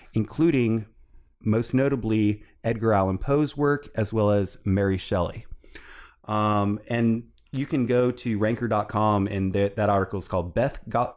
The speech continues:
Best Gothic Horror Movies, uh, of All Time. So, thoughts on the genre, guys?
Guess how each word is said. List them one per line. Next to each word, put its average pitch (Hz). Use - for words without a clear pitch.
Best 135
Gothic 135
Horror 131
Movies, 117
uh, 101
of 104
All 101
Time. 95
So, 113
thoughts 127
on 117
the 110
genre, 98
guys? -